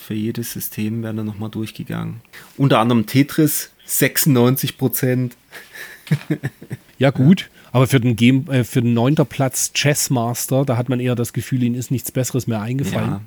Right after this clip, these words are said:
Speaker 2: Weil das Chessmaster ist jetzt nicht so unbedingt das große Highlight. Also es wäre nicht das erste Spiel, was mir einfällt auf dem
Speaker 1: Ja.
Speaker 2: Gameboy, äh, was man dringend gespielt haben sollte.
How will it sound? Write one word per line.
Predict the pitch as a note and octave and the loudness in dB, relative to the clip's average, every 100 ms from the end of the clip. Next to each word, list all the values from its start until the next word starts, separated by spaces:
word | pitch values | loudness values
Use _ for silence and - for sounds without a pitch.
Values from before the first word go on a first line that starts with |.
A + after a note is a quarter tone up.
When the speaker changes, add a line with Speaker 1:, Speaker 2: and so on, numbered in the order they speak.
| _ | _
Speaker 2:
Weil | - G#2 | -6 -4
das | G2 | -4
Chessmaster | - A#2 A2+ C#3 B2 A#2 B2+ | -4 -2 0 2 2 2 -2
ist | A2 | -2
jetzt | A2 B2+ | -4 -4
nicht | A#2+ | -6
so | - | -2
unbedingt | B2 B2 A#2 A2+ G#2+ | 0 0 0 -2 -2
das | A2 - | -6 -6
große | - B2 A#2 G2+ | -2 0 0 -2
Highlight. | A2+ A#2 A2+ | 0 0 -2
Also | A2 | 0
es | A2+ G2+ | 0 2
wäre | B2+ | 2
nicht | B2 A2+ | 2 0
das | A2+ | -4
erste | A#2+ A#2+ - | -4 -4 -4
Spiel, | A#2+ C3+ | -4 -2
was | A#2+ A2+ | 0 -2
mir | A#2+ | -4
einfällt | A2+ A#2+ B2+ | -4 -4 -2
auf | A#2 A2+ | -2 -4
dem | A#2 | -2
Speaker 1:
Ja. | G2+ A#2+ | 0 0
Speaker 2:
Gameboy, | A2+ A#2 - _ - - - - | 0 -2 -6 _ -20 -20 -20 -6
äh, | B2 A2 | -2 -2
was | A2 - | -2 -2
man | A2+ | -2
dringend | - C3 C3 A2+ | 0 2 4 2
gespielt | - - B2 A#2 | -4 -2 -2 0
haben | A2 G#2+ | 0 -2
sollte. | G#2+ G#2+ B2 | -2 -2 -2